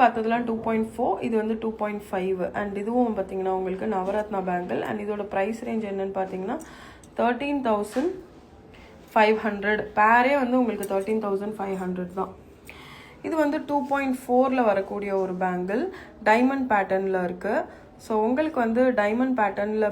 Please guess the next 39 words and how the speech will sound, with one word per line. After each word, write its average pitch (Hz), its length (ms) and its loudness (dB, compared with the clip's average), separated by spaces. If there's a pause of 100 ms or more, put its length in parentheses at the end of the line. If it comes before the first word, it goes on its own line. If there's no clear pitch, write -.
பேங்கிள் 196 300 -2
வேணும் 196 340 -2
அப்படின்னா 185 300 -6
நீங்க 202 260 -4
எடுத்துக்கலாம். 190 540 -4
And 214 100 -4
இதோட 226 280 -2
பிரைஸ் 220 400 -4
ரேஞ்ச் 226 280 -4
என்னன்னு 196 280 -4
பாத்தீங்கன்னா, 190 380 -4
ஃபிஃப்டீன் 262 520 -6
தௌசண்ட் 202 400 -2
நைன்டி 196 360 -6
த்ரீ 190 200 -2
ருப்பீஸ். 185 360 -6 (1600)
இது 311 180 2
வந்து 302 260 4
உங்களுக்கு 254 320 0
டைமண்ட் 247 600 4
பேட்டர்னே, 208 600 4
நீங்க 190 200 -4
அப்படியே 185 280 0
வந்து 269 200 2
ஒரு 226 340 4
வைர 190 400 4
வளையல் 208 380 2
போடுற 190 300 0
மாதிரி 220 280 -2
நீங்க 220 180 0
வந்து 190 160 0
இது 214 120 -2
பார்டராவும் 220 600 2
யூஸ் 220 200 0
பண்ணிக்கலாம், 208 340 -2
இல்ல 233 80 -2
சென்டர் 208 420 -6
பேங்கிளாவும் 190 460 -4
யூஸ் 196 180 -8